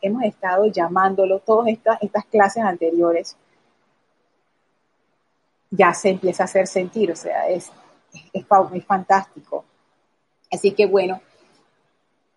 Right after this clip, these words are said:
eh, por favor, eh, si me pueden reportar rapidito, si escuchan mi voz bien, o si necesitan que suba más la voz o algo, algo así con el micrófono.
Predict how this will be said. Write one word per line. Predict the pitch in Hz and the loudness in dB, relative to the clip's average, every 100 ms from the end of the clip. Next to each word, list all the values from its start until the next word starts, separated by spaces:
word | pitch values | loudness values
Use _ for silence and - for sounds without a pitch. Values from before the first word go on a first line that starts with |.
| - | 4
eh, | 226 220 | 4 4
por | - 202 | 2 4
favor, | 214 208 254 294 - | 6 6 4 0 0
eh, | 214 196 | 2 2
si | 196 | 2
me | 208 | 0
pueden | 208 240 | 2 2
reportar | 277 208 202 202 | 0 -2 -2 -2
rapidito, | 233 254 196 208 220 269 | -2 -4 -4 -4 -2 -4
si | - | -4
escuchan | 196 - 214 269 247 | -8 -4 -2 -2 -2
mi | 185 | -2
voz | 190 190 | -2 -2
bien, | 214 233 254 370 _ _ _ _ _ | -4 -2 -2 -6 _ _ _ _ _
o | 202 | 0
si | 196 | 2
necesitan | 214 208 - 233 233 | -2 -2 -2 -2 -2
que | 190 | -4
suba | - 208 196 | 2 4 4
más | 196 208 | 4 0
la | 214 196 | 4 4
voz | 202 220 | 4 4
o | 190 | 4
algo, | 180 190 | 4 6
algo | 190 202 | 4 4
así | 208 214 | 0 -2
con | 220 | -4
el | 196 | -2
micrófono. | 175 - 196 196 220 220 | -6 0 -2 0 -4 -4